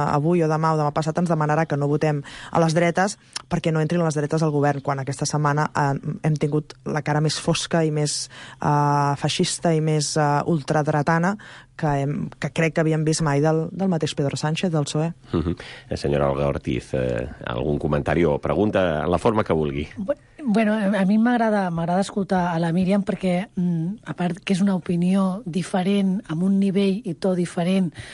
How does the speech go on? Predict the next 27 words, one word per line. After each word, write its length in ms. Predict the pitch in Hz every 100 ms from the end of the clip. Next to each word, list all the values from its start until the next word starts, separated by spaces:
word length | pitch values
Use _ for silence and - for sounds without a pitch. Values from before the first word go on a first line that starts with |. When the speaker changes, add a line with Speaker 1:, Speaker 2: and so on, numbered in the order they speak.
| -
Speaker 3:
als 160 | 202 180
que 120 | -
hem 80 | 180
escoltat 460 | 185 - 185 196 185
en, 520 | 175 170 - 185 180 -
en 80 | 175
els 160 | 160
últims 320 | 240 226 220
debats 420 | 185 196 220 190 170
de, 240 | 175 175
de, 160 | 170 165 160
d'alguns 440 | 156 160 190 196
dirigents, 640 | 170 180 170 208 202 220 - - - - - -
ehm, 640 | 208 190 190 185 175 175 240 - -
la 140 | 214
pregunta 460 | 202 214 208 226 285
que, 400 | 269 247 214 196
que 100 | -
avui 760 | 180 165 196 226 208 185 190 190
hem 140 | 180 190
anat 220 | 196 190
comentat 500 | 196 175 160 190 -
pels 260 | 175 151
jutjats 600 | - 170 131 233 247 202
o 140 | 180 165
hem 160 | 170
comentat 540 | 185 196 180 165 185